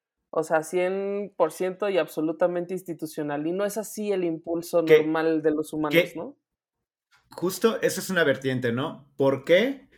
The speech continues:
Speaker 2: un museo expone o, o una institución expone a través de museos?
Speaker 1: Ujú.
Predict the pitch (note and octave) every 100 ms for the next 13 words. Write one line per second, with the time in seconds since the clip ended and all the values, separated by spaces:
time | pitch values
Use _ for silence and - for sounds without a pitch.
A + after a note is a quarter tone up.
0 | _ _ _ - D#3+ D#3+ B2+ C#3+ C#3 C3
1 | A#2 - D#3 F#3 F4 - _ _ _ _
2 | _ _ _ _ _ C3 D3+ D3+ F3+ D#3+
3 | - C3 C3 B2 C#3+ C#3 A#2 - _ _
4 | B2+ - D3+ C#3+ B2+ C3 B2+ A#2+ C3 A#2+
5 | B2 A#2 D#3 F#3+ E3+ D#3+